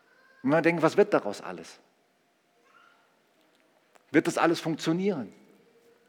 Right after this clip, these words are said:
Und wisst ihr, was bei mir hochkommt? Eine Enttäuschung, die ich erlebt habe vor über zehn Jahren, als wir hier schon mal so ein Projekt starten wollten mit der Arche. Ich weiß nicht, ob ihr euch daran erinnert. Ich habe mich reingekniet über Jahre.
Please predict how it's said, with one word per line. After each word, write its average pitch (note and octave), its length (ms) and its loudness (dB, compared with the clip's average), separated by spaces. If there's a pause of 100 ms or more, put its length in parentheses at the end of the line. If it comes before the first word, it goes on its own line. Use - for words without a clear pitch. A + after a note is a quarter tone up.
(420)
Und - 100 0
wisst F3+ 140 4
ihr, F#3+ 80 4
was F#3 200 4
bei E3+ 100 10
mir G3+ 180 8
hochkommt? F#3+ 640 4 (420)
Eine D#3 200 0
Enttäuschung, F3+ 760 6 (560)
die D#3+ 80 4
ich D#3+ 100 2
erlebt E3 400 6
habe C3+ 140 4
vor E3+ 180 4
über E3+ 260 6
zehn E3 280 4
Jahren, E3 340 8
als D3 160 4
wir D3 80 -2
hier D3+ 120 4
schon E3 160 -2
mal F3+ 180 6
so D#3+ 80 0
ein D3 80 0
Projekt C3+ 320 0
starten B2 400 2
wollten A#2+ 320 2
mit B2+ 140 2
der B2+ 100 6
Arche. D3 460 6 (180)
Ich - 60 -20
weiß B2 100 -4
nicht, C3+ 100 2
ob A#2+ 100 -2
ihr C3 100 2
euch B2 120 0
daran B2 160 2
erinnert. C#3+ 460 2 (1400)
Ich - 80 2
habe F3 100 4
mich F3 180 2
reingekniet F#3 640 4
über F3 180 6
Jahre. F3+ 540 6